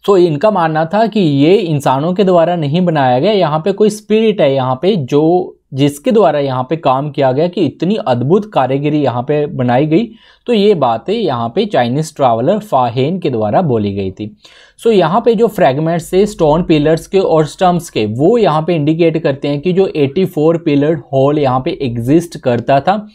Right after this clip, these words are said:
जो mainly यहाँ पे जो पटना, आज के समय में पटना है, so वहाँ पे पाया गया ये कुमराहर में।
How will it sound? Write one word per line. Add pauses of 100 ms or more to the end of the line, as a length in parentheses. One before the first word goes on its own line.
(520)
जो
mainly
यहाँ
पे
जो
पटना,
आज
के
समय
में
पटना
है,
so
वहाँ
पे
पाया
गया
ये (880)
कुमराहर
में।